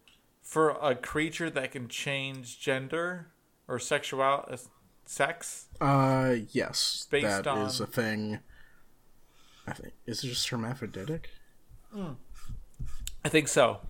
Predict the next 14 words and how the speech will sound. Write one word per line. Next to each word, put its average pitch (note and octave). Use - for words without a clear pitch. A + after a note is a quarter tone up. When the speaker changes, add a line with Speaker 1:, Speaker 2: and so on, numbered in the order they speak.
Speaker 1:
I B2+
think C#3
it's, B2+
it D3+
is D#3
considered B2+
herma-, C3
but C#3+
it's -
mostly D3+
applied C3+
to, B2
like, A#2
plants B2+